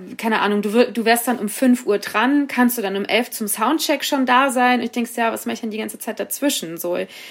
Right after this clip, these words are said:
hab dann vielleicht noch meinen Hund dabei und keine Ahnung, ne, da ist das dann so ein bisschen, da fehlt mir das dann manchmal. Wobei die Leute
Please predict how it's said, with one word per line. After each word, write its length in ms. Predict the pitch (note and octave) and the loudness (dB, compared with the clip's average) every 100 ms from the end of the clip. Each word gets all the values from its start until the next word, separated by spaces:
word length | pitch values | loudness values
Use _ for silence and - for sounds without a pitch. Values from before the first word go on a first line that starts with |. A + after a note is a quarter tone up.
| - - | -14 -6
hab 100 | A3 | 0
dann 120 | G#3 | 0
vielleicht 200 | G3 G#3 | 2 0
noch 60 | G3+ | 0
meinen 180 | F#3+ G3 | 2 6
Hund 240 | C#4+ E4+ | 6 6
dabei 500 | A3+ A3+ A#3 A#3+ A#3+ | 4 4 6 4 2
und 360 | - G3+ - - | -2 -6 -10 -2
keine 220 | A#3+ G#3+ | 2 4
Ahnung, 280 | G#3+ G#3 G#3 | 4 2 0
ne, 100 | A3 | 2
da 160 | G#3+ | 2
ist 140 | A#3+ - | 2 -2
das 140 | B3 | -2
dann 160 | A#3+ A3+ | 0 0
so 80 | |
ein 80 | A3 | 0
bisschen, 580 | A#3 A#3 A#3+ A3 A3 A3 - _ _ _ _ - - | -2 -2 -2 0 -2 -4 -10 _ _ _ _ -16 -6
da 100 | G3 | -2
fehlt 260 | - A#3 A3+ | 4 4 4
mir 80 | |
das 200 | F3 E3 | -4 -4
dann 180 | - E3+ | -4 -6
manchmal. 580 | F3 F3 F#3 F#3+ F#3 F#3+ | -6 -6 -6 -4 -2 -2
Wobei 200 | F#3+ F#3+ | 0 0
die 80 | F#3+ | 2
Leute 400 | F#3+ G3 G3+ | 2 2 0